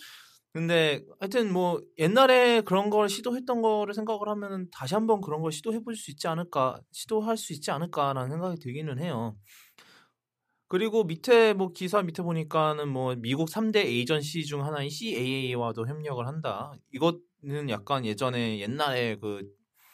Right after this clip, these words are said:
제이와이피가 원더걸스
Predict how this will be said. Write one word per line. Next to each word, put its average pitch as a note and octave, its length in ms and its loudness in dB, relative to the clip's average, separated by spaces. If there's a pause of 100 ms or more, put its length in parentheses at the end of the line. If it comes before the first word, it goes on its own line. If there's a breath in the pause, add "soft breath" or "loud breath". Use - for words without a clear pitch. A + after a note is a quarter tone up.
(280 soft breath)
제이와이피가 A#2+ 1040 2
원더걸스 A#2 1040 -2